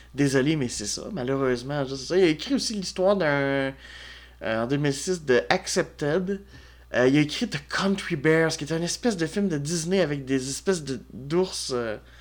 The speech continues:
euh, enfin, bref. <laughs> Bref, quand tu vois ça, tu fais, « Ah, c'est pas encourageant. » C'est vraiment pas encourageant. Ce que je savais pas non plus, c'est que Jonathan Goldstein et, euh,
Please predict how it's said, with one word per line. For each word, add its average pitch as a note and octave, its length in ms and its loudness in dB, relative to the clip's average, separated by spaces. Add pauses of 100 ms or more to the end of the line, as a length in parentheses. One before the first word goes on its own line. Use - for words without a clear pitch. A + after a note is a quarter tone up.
(760)
euh, F#2 240 -4 (100)
enfin, D#3 400 4
bref. D3 560 2
<laughs> C3+ 60 6 (1800)
Bref, B3 200 6
quand A#3 120 4
tu G3+ 120 0
vois G3+ 80 12
ça, D4 100 4
tu - 80 -6
fais, « - 260 6
Ah, - 360 4
c'est - 240 -2
pas F#4 180 2
encourageant. » C4+ 600 4 (1600)
C'est G3+ 140 6
vraiment C#4+ 200 4
pas C#4+ 120 2
encourageant. A3+ 480 2 (180)
Ce - 60 -8
que G#3 80 4
je A3 80 10
savais G3+ 120 12
pas D4+ 120 0
non A3+ 100 4
plus, B3+ 120 -2
c'est A3 120 0
que E3 220 4
Jonathan E3 300 -2
Goldstein G#3 640 0
et, D#3+ 260 0
euh, B2 920 2